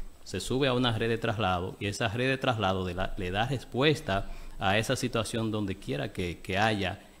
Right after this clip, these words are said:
esa capacidad de resolutiva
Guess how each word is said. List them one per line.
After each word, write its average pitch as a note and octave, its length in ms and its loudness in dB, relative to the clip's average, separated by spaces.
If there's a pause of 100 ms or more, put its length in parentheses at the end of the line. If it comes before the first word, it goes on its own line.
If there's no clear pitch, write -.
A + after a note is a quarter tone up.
(120)
esa G#2 640 0
capacidad G2 560 -2
de G#2+ 100 0
resolutiva G2 840 0